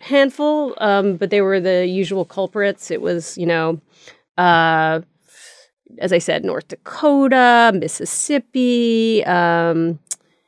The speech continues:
uh, Arkansas, uh, you know, uh, South Dakota, Wyoming, um, and it was a, th-, at that time, this was a few years ago, it was a group called Forty Days for Life that were working to bring about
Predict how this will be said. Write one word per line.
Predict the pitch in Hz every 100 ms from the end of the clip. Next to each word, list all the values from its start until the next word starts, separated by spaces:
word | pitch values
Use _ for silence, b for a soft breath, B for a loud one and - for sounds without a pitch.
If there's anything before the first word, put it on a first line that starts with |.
| _ _ -
uh, | 175 170 165 151 135
Arkansas, | - 254 269 247 - 240 220 220 214 214 208 208 - - -
uh, | 78 95 73 - - _ _ _ _ _ _
you | 220 196
know, | 185 185 180 175 175
uh, | 170 165 165
South | 160 294 302
Dakota, | 294 - 269 254 247
Wyoming, | 196 180 202 269 269 269 262 247 247 254 - b b b -
um, | 190 175 185
and | 202
it | 202
was | 190
a, | 214 190 185 -
th-, | 180 - - 196
at | - 214
that | 214
time, | 220 208 190
this | 190
was | 185
a | 175
few | 202
years | 202 254 233
ago, | 214 190 180 170
it | 180
was | 180
a |
group | 170 196
called | - 180 -
Forty | - 233 233 226
Days | 208 202 -
for | 202
Life | 180 175 170 - _
that | 190 180
were | 185
working | 196 202 220 208
to | 170
bring | 196 180
about | 180 175 -